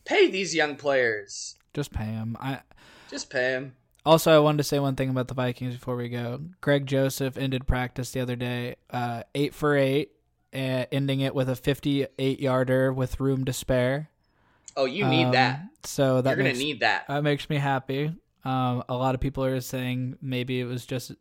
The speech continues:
Speaker 2: Zimmer's fault. Um, I'll take it. Whatever. He's so crotchety. Crotchety. Like, everybody want, like, you know what? Like, you just come off as, like, a Belichick wannabe if you're not being Belichick.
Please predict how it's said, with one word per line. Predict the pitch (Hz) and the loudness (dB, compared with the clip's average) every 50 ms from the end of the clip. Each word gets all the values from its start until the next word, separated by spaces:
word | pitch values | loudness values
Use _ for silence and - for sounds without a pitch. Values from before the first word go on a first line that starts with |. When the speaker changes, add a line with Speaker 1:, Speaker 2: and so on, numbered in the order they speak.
| - 127 | -14 -12
Speaker 2:
Zimmer's | 123 131 131 123 127 123 123 123 | -8 -6 -6 -4 -4 -4 -6 -8
fault. | - - 127 123 123 127 131 - - _ _ _ _ _ _ _ - | -8 -8 -8 -6 -6 -6 -6 -8 -10 _ _ _ _ _ _ _ -12
Um, | 135 131 131 131 127 131 127 131 139 143 139 - _ _ _ - | -8 -6 -6 -6 -4 -6 -6 -6 -8 -8 -10 -12 _ _ _ -6
I'll | 123 127 | -6 -6
take | - - 123 120 - - | -4 -4 -6 -6 -4 -6
it. | 131 131 131 - - | -6 -6 -6 -6 -6
Whatever. | 139 135 131 123 123 123 127 131 135 - - - - - - - - _ _ | -4 -4 -4 -4 -4 -2 -2 -2 -4 -6 -10 -18 -20 -20 -20 -20 -20 _ _
He's | - - 196 190 | -6 -4 -4 0
so | - - 214 226 | 2 2 2 2
crotchety. | 214 - - 131 131 147 143 - 147 131 117 120 123 135 143 - | 2 0 2 4 4 4 2 0 -2 -4 -2 -2 -4 -6 -8 -2
Crotchety. | - 170 175 202 208 - 226 226 180 | 2 4 6 6 4 2 0 0 0
Like, | 175 - | 0 0
everybody | 175 180 214 233 240 214 | 0 2 6 8 8 10
want, | 196 190 190 - | 8 8 4 4
like, | 175 170 165 156 | 4 2 2 4
you | - 190 | 4 4
know | 196 196 190 | 4 6 6
what? | 185 180 175 - | 6 4 4 4
Like, | 170 156 151 | 2 0 2
you | 165 170 165 | 0 0 0
just | 165 190 - | 0 -2 -2
come | - - 202 185 | 0 2 2 4
off | 180 175 170 - | 4 4 4 4
as, | 170 156 147 | 2 0 4
like, | 151 147 143 139 - | 4 4 4 4 2
a | 139 131 | 0 0
Belichick | 127 139 135 139 135 - - 139 123 | 2 4 4 4 2 2 0 -2 0
wannabe | - 123 123 131 131 120 123 117 | 0 0 0 0 0 0 0 -2
if | 117 110 - | -2 -2 -2
you're | 120 117 | -4 -2
not | 120 117 113 | -2 -4 -4
being | 117 120 117 113 110 | -2 -2 -2 -2 -2
Belichick. | 113 113 113 113 110 - - 113 107 113 - - | -2 -4 -4 -4 -4 -6 -6 -6 -8 -8 -12 -16